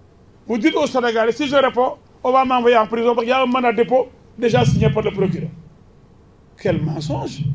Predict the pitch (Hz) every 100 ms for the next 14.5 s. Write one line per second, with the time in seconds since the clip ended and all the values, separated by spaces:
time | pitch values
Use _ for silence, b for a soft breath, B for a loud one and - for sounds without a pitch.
0 | - - - 285 294 294 226 247 233 208
1 | 226 247 214 196 269 269 262 269 254 269
2 | 269 262 - - - - - - - -
3 | - - 214 214 277 277 277 254 254 240
4 | 226 226 226 202 220 185 156 - - -
5 | - - - - - - - - - -
6 | _ - - - - _ - - - _
7 | 233 180 214 185 180 170 165 - - -
8 | - 180 165 - 165 - - - - -
9 | - - - - - - _ - - -
10 | - _ - - - - - 135 139 220
11 | 208 151 151 160 160 220 214 185 165 -
12 | 214 - 202 170 170 208 202 - - -
13 | - - - - - _ _ - - -
14 | - 277 262 226